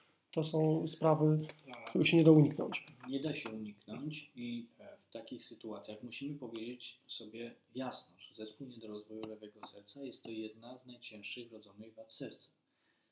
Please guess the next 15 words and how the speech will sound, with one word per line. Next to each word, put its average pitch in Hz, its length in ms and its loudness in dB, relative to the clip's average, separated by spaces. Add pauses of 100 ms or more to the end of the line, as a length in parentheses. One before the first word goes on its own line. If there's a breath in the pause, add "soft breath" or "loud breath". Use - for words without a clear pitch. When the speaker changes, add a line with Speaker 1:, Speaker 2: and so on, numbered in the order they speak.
(180)
Speaker 2:
Mm, 113 320 -18 (1120)
według 117 280 -10 (600)
skali, 123 560 -10 (300)
e, 113 40 -20 (200)
Arystotelesa, 110 880 -12
którą 107 280 -16
opracowali, 104 600 -20
e, - 1400 -20
Amerykanie, 107 560 -14
według 113 220 -20
tej 107 200 -16
amerykańskiej 107 600 -16
skali, 101 520 -10 (540 soft breath)
operacja 117 640 -8
ta 110 160 -12